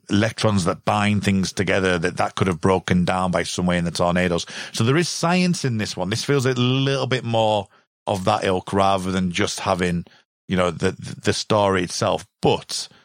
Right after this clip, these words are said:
Mulder's leaps get there really quickly, uh, which I, I feel he gets there really quickly.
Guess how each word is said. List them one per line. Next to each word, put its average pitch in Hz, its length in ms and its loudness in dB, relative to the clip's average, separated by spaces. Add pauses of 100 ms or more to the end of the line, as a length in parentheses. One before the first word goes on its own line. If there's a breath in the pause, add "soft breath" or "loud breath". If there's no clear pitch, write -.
(640 soft breath)
Mulder's 117 480 2
leaps 117 600 -4 (400)
get - 200 0
there 95 280 0
really 98 540 0
quickly, - 460 -6 (400)
uh, 85 240 2
which 98 180 0
I, 98 240 0
I 98 40 -4
feel 101 140 0
he 95 120 0
gets - 220 -2
there 95 120 0
really 95 400 0
quickly. - 440 -6